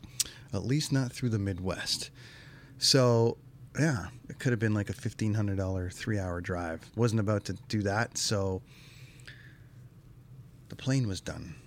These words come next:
The automobile option was done. Train? Is there a train option?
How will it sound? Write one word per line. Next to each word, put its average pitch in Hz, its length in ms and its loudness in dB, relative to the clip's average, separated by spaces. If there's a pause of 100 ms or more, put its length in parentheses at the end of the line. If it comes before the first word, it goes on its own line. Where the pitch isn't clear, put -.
(840)
The 110 160 -2
automobile 117 580 0
option 90 420 -6
was 78 120 -6
done. 120 460 2 (1120)
Train? 143 480 -2 (160)
Is 113 140 2
there 107 120 4
a 98 60 0
train 127 360 2
option? 180 500 -2